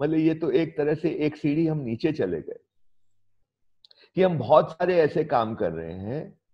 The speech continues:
हम बहुत सारी चीजों में विश्वास करते हैं, हम टीवी में विश्वास करते हैं, हम खबरों में विश्वास करते हैं, हम चाहे right winger हों, left winger हों, ल-,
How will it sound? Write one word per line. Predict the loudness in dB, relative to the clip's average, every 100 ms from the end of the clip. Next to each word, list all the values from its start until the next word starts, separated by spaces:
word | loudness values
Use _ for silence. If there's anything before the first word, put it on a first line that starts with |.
| _ _
हम | 0 0 0
बहुत | 2 2 0
सारी | -2 -2
चीजों | -6 -6 -6
में | -6 -8
विश्वास | -6 -4 -4 -6
करते | -12 -12 -18
हैं, | -20 _ -6
हम | -6 -6 -6
टीवी | -4 -4 -6
में | -10
विश्वास | -14 -4 -2 -2 -6
करते | -10 -6 -4
हैं, | -4
हम | -6
खबरों | -8 -8 -4 -4
में | -4
विश्वास | -8 -4 0 0 0
करते | -6 -4 -4 -2
हैं, | 0 -2 -4 -18 -20 _ -2
हम | 0 2
चाहे | 6 6 6
right | 4 6 6 4
winger | 2 6 4
हों, | 4 0 2
left | 2 0 -2
winger | -4 0 0
हों, | 0 -2 -4 _ _ -2
ल-, | 0